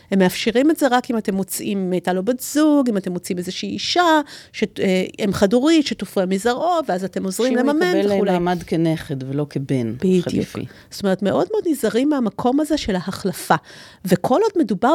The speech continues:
Speaker 1: בגוף פיזי, יושבים על הדבר הזה, כאילו, ו-, ויש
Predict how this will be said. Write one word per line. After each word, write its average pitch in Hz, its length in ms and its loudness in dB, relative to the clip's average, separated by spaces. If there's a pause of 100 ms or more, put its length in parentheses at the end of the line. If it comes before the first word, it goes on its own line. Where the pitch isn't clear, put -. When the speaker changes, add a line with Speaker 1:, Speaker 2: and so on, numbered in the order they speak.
Speaker 1:
בגוף - 640 0
פיזי, 220 320 2 (480)
יושבים 254 460 2
על 349 80 4
הדבר 233 260 2
הזה, 214 440 2
כאילו, 180 360 -2 (140)
ו-, 185 120 2 (100)
ויש 202 420 0